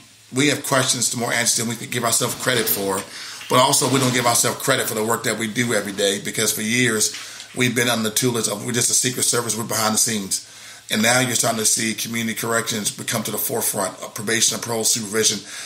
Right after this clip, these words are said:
of having an impact, not only changing people's lives, but changing the community. I'm so excited about our future,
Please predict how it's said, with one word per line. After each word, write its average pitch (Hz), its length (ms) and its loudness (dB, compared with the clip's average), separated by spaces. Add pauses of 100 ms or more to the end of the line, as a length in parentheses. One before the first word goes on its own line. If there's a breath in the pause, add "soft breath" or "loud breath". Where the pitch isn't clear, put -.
(100)
of - 140 2
having 113 320 2
an 101 60 2 (120)
impact, 117 540 0
not 123 140 2
only 123 120 0
changing 110 300 -2
people's 107 300 -6
lives, 107 840 2
but 110 120 -2
changing 113 320 2
the - 60 -6
community. 101 480 -2 (400 loud breath)
I'm 131 260 2
so 147 460 6
excited 101 580 4
about 101 360 2
our 98 140 2
future, 95 480 0